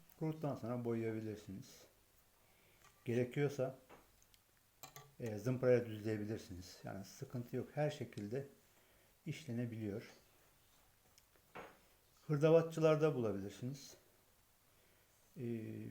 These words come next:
ben belki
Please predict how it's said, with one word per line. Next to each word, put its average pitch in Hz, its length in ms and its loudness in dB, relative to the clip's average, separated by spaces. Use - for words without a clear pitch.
ben 139 280 -2
belki 131 540 0